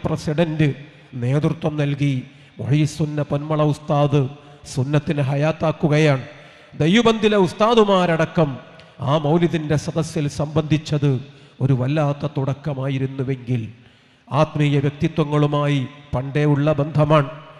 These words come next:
അധ്യാത്മികതയ്ക്കപ്പുറത്ത് വലിയ മഹത്തുക്കളുമായുള്ള ബന്ധമാണ്. അതുകൊണ്ടാണ് "എനിക്കുള്ള എല്ലാ ഇജാസത്തുകളും ഞാൻ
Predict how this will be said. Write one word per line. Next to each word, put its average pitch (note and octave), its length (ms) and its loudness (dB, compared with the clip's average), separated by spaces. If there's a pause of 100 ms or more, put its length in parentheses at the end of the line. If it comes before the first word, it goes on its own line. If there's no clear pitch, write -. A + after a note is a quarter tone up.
(420)
അധ്യാത്മികതയ്ക്കപ്പുറത്ത് G#3 1400 2 (540)
വലിയ G#3+ 240 6 (100)
മഹത്തുക്കളുമായുള്ള F#3+ 1000 2 (120)
ബന്ധമാണ്. D3 540 2 (600)
അതുകൊണ്ടാണ് D3 600 2 (560)
"എനിക്കുള്ള D3 400 2 (160)
എല്ലാ D#3 240 0 (120)
ഇജാസത്തുകളും D#3 840 2 (520)
ഞാൻ C3+ 120 0